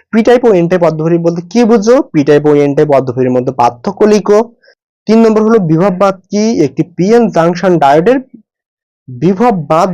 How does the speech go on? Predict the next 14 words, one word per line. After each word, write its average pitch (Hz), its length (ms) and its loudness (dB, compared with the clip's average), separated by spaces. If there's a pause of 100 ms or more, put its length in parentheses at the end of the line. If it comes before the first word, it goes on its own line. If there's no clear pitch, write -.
বা 156 80 2
ভোল্টেজের 147 520 -4 (140)
রাশিমালা 170 480 0
প্রদান 120 400 -4
করো। 95 220 -16 (1700)
চার 208 180 2
নম্বরে 226 340 2
ফার্মি 208 360 -2
স্তর 220 200 -4
বলতে 196 240 -2
কি - 280 -6
বুঝো, 233 300 2
দেখাও 196 480 0
যে 151 180 0